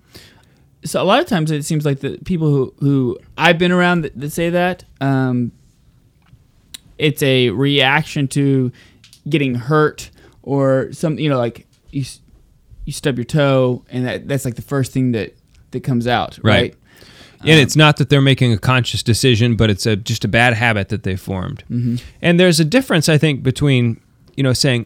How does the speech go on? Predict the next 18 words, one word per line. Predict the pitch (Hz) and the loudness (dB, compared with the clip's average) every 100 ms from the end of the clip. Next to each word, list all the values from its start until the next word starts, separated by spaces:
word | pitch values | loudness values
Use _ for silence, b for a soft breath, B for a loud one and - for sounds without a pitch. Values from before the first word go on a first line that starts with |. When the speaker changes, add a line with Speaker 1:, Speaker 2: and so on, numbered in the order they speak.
| - | -4
Speaker 2:
"Oh | 151 151 151 | 2 4 4
my | 131 | 0
God," | 113 120 120 110 95 90 - b b | 0 2 2 2 0 -2 -14 b b
you | 135 | 2
know, | 131 123 | 4 6
like, | 120 101 | 4 2
as | - 120 107 | 2 2 4
when | 127 127 | 2 2
you're | 113 | 2
calling | 107 - 151 143 127 | 0 2 4 4 4
out | 117 117 - | 2 0 -2
to | 113 | 0
him | 107 110 98 98 - | 2 2 0 -2 -4
in | 110 | 0
a | 104 | 2
moment | 107 117 113 | 4 4 2
of | 98 | 0
sorrow, | - 113 104 117 139 170 | 0 2 6 6 6 4